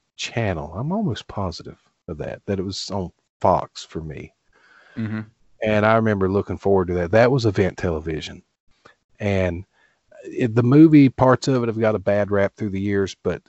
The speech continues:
Speaker 1: at the time and even now, man, that movie was just entertaining. I just really enjoyed it.
Speaker 2: I did too, man. I, you know, a lot of people poop on Cobra Law and how that whole world was created, and it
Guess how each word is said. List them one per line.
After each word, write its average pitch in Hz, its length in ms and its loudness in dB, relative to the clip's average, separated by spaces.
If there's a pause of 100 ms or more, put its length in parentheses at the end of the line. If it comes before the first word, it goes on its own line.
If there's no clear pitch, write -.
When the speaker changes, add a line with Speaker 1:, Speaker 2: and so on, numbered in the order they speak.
Speaker 1:
at 110 140 2
the - 80 -6
time 117 340 0
and 107 100 -2
even 104 320 -2
now, 104 480 0
man, 214 160 0
that 285 140 4
movie 151 240 8
was 95 140 0
just 87 180 -4
entertaining. 80 580 -6 (180)
I 156 100 4
just 185 240 2
really 92 220 2
enjoyed 78 340 -6
it. - 100 -12 (800)
Speaker 2:
I 247 100 2
did 320 220 4
too, 320 280 2
man. 113 220 0
I, 180 220 -2
you 147 140 -6
know, 139 300 2
a 120 100 -4
lot 247 140 2
of 196 80 -4
people 120 380 -2 (420)
poop 135 320 -2
on 110 320 0
Cobra 123 380 0
Law 123 360 2 (520)
and 110 760 -4 (340)
how 113 220 0
that 120 220 4
whole 127 280 2
world 120 300 4
was 117 100 -4
created, 123 540 2
and 104 300 -2
it 104 180 -4